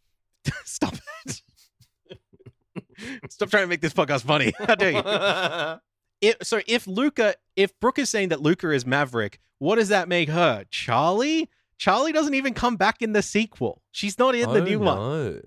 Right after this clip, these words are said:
Speaker 1: And is she Goose? Goose fucking dies.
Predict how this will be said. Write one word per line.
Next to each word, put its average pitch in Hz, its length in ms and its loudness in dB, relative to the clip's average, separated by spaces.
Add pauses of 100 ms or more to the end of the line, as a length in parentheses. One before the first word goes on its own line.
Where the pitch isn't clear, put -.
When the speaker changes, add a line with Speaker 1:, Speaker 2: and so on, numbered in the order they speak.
(160)
Speaker 1:
And 208 140 -4
is 254 140 0
she 262 220 2
Goose? 175 580 2 (260)
Goose 339 380 2
fucking 269 560 -2 (100)
dies. 180 1000 0